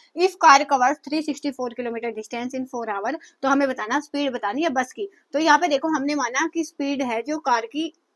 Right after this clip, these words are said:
पहले बस की दी गई है, तो बस और कार की क्या हो जाएगी, ये सिक्स एक्स, ये सेवन एक्स, ठीक है। अब यहाँ से हमें देखो हमारे पास किसका डेटा गिवन है, कार का डेटा गिवन है कि इतना डिस्टेंस है और इतने टाइम में किया, तो यहाँ पे इसकी स्पीड क्या आ जाएगी,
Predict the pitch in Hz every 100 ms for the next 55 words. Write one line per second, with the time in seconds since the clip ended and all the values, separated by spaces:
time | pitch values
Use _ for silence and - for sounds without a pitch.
0 | _ 226 247 226 247 262 - 262 269 262
1 | 302 294 233 262 269 247 233 233 226 247
2 | 247 220 208 226 302 - _ - 269 302
3 | 285 277 311 320 - - - 254 320 311
4 | - 233 196 185 196 - _ _ 339 262
5 | 240 - - _ - 339 370 311 269 370
6 | 349 269 247 247 349 - - _ _ _
7 | _ _ 254 269 254 269 320 320 - 330
8 | 311 262 277 254 254 294 - 269 269 285
9 | 269 247 240 226 220 220 262 320 311 302
10 | 285 294 302 254 - 233 262 349 339 339
11 | _ _ 269 269 311 320 359 320 226 220
12 | 220 233 226 254 240 233 311 302 349 349
13 | 320 285 269 262 233 220 220 285